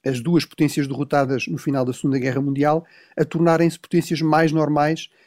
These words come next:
e a voltarem a apostar, de facto, num rearmamento em grande escala. Eh, e como, eh, de facto, referiste, estamos a falar aqui, eh, de uma mudança enorme. O Japão vai duplicar o seu orçamento de defesa, vai passar de um por cento do pib para dois por cento do pib em cinco anos.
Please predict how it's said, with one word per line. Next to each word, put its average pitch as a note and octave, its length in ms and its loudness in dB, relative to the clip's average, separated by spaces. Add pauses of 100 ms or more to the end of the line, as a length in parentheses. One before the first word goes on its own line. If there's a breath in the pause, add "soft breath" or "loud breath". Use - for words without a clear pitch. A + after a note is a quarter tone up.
(160 soft breath)
e F#3 220 0
a E3+ 40 6
voltarem D#3 500 2
a D3+ 60 0
apostar, D3+ 420 -4
de - 80 -12
facto, D3+ 260 -4
num E3 80 2
rearmamento D3+ 640 0
em D3+ 60 2
grande D#3 240 -2
escala. A2+ 400 -4 (400 soft breath)
Eh, A#2+ 120 0
e F3 120 2
como, E3+ 360 4
eh, E3+ 140 -2
de D3 120 -8
facto, D#3+ 240 -2
referiste, - 580 -4
estamos D#3 320 -2
a D3 40 0
falar D3 300 0
aqui, D3+ 500 -4
eh, D#3+ 160 -2
de D3 120 -2
uma D3+ 180 2
mudança C#3+ 580 0 (140)
enorme. C3 380 2
O - 20 -2
Japão C#3 340 -2
vai C#3+ 240 0
duplicar D3+ 600 0
o B2+ 40 -8
seu - 140 -6
orçamento B2 340 -4
de - 40 -20
defesa, E3+ 320 -2
vai D3 140 -2
passar C#3 480 -2 (240 soft breath)
de C3+ 120 -2
um E3+ 120 2
por - 120 -8
cento E3 260 2
do D#3 80 -6
pib D#3 220 -6
para C#3 160 0
dois D3 200 -2
por - 120 -20
cento C#3 340 -6
do C3+ 60 -14
pib C#3+ 280 -6
em C#3 120 -2
cinco G3+ 460 -2
anos. C#3 340 -2